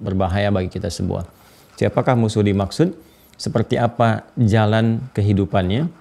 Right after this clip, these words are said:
Dari mana asal usulnya? Seperti apa tugasnya sehingga menghambat pula atau menjadi tantangan bagi tugas pokok malaikat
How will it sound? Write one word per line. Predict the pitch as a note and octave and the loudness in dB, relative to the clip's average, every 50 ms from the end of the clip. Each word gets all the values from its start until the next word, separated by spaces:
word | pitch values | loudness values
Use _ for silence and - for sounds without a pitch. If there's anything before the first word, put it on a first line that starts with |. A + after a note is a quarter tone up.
| _ _ _ _ _ - - _ _ - | _ _ _ _ _ -20 -20 _ _ -2
Dari | - G#2 G2 G#2+ A2 | 0 0 2 4 2
mana | A#2 B2 B2 A2 G#2 | 4 4 2 2 0
asal | G2+ - - G2+ G2+ G2+ | -2 -4 -4 -4 -4 -4
usulnya? | G2 - G#2 F#2+ F#2 G2 A#2 E3 G3 - - - - - - - - - | -4 -2 -2 0 0 0 0 0 -2 -4 -8 -18 -20 -20 -20 -20 -20 -18
Seperti | - - - - G2 - - A2+ | -8 -8 -4 -2 -2 -2 0 0
apa | A#2 A#2 A#2 - G#2+ G2+ | 0 0 0 0 -2 -2
tugasnya | G2 - A2+ G#2+ G2+ A2 A2 G#2+ - B2 B2 C3 C3 | 0 0 2 2 2 2 0 0 -2 -2 -2 -2 -2
sehingga | - G#2 G2 G2+ G2+ | -2 0 0 0 0
menghambat | G2 G2 F#2+ F2 G#2+ A2 G#2 G2+ G#2 F2 - - | 0 0 -2 -2 0 0 2 2 0 -2 -2 -4
pula | B2 A2+ G#2 G#2+ C3 - - | 0 0 2 2 0 -2 -2
atau | - - G2 | -2 -2 0
menjadi | G2 F#2 F#2+ F#2+ G2+ | 0 0 0 0 -2
tantangan | - G2 G2+ G2+ F#2 G#2+ A2+ A#2 A#2+ B2+ C3+ B2+ G#2+ | -2 -2 -2 0 0 0 0 2 0 0 0 -2 -2
bagi | G2 F#2+ F#2+ | 0 -2 0
tugas | - F#2+ F#2+ G2 - | 0 0 -2 -2 -2
pokok | - G2 G2 - G2 - | -4 -6 -2 -2 -2 -2
malaikat | F2+ F#2 F#2 G2 G#2 G#2+ A#2 - D3 - - | -2 -2 -2 0 0 0 0 0 0 -2 -2